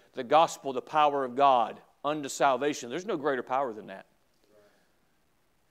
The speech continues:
"But if it be hid, it is hid to them that are lost." So what must our ministry be? It must be open. What is the Emmanuel Church all about? The gospel.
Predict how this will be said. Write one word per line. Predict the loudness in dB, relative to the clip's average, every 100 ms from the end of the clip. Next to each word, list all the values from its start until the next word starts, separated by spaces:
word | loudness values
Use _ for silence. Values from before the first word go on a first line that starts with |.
| _ _
"But | 2
if | 4
it | 4 4
be | 4 0
hid, | -2 2 4 4 0
it | -2 -6
is | -2
hid | -2 0
to | -2
them | -4 -2
that | -2
are |
lost." | 2 0 0
So | -2
what | 0 -2
must | -4 -8 -2
our | -2
ministry | -2 -6 -8 -6 -4 -4
be? | -4 -4
It | -6
must | -6 -8 -6
be | -6 -6 -12 _ _
open. | -6 -6 -12 -14 _ _ _ _ _ _ _ _ _ _ _ _ _ _ _ _ 0
What | 4 4
is | 2
the | 2
Emmanuel | 2 2 -2 -4
Church | -2 -4 0
all | 2
about? | 4 4 2 0 -14
The | -10
gospel. | -2 0 -2 -12 -14